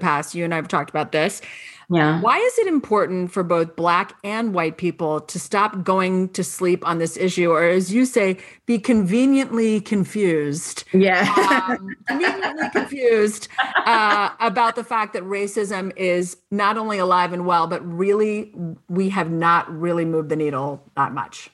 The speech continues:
Speaker 2: Yeah. If you think of, I think it, let's talk about w-, how it hasn't moved. And then we'll talk about,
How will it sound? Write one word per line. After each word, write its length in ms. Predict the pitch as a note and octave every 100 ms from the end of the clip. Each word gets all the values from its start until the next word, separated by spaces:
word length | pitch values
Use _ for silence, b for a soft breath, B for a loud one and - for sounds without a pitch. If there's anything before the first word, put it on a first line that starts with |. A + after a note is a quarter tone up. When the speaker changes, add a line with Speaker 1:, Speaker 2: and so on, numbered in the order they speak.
| _ _ -
Speaker 2:
Yeah. 360 | G3 F3+ D#3+ -
If 160 | G#3+
you 120 | B3
think 280 | B3 D4+ A4
of, 260 | G#4+ G3+ - - _ _ _ _ -
I 80 | F#3+
think 300 | G#3 B3 A#3+
it, 160 | -
let's 260 | G3 A3 A#3+
talk 180 | C4+ B3
about 360 | B3+ F3+ D3+ - C#3 - - _ _ -
w-, 380 | F#3 D#3 D#3 C#3+
how 520 | G3 G#3+ F#3+ F#3+ F3
it 80 | E3
hasn't 380 | G3 D3+ D3+ C#3+
moved. 320 | D3+ D3 C#3+
And 180 | - E3+
then 140 | F3 E3+
we'll 80 | E3
talk 220 | E3+ D#3+
about, 460 | E3 D3+ D3+ D3+